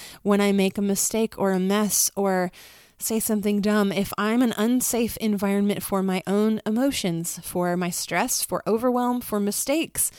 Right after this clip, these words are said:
for conflict, if I'm not a safe place for my stuff, I cannot be a safe place for anyone else's stuff either.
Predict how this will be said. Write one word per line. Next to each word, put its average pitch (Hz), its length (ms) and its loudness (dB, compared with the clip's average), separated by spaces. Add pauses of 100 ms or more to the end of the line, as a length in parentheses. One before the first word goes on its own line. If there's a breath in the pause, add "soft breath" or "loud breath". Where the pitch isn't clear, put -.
(320 loud breath)
for - 160 -12
conflict, 220 800 -2 (640 soft breath)
if 208 200 -2
I'm 269 180 4
not 302 140 2
a 269 60 0
safe 254 280 -2
place 240 240 -4
for 220 140 -4
my 214 180 -2
stuff, 185 420 -4 (100)
I 175 140 -10
cannot 240 420 -6
be 233 140 -6
a 220 60 -4
safe 214 300 -10
place 202 260 -8
for - 160 -10
anyone 196 260 -4
else's 190 340 -6
stuff - 280 -8
either. 220 420 -10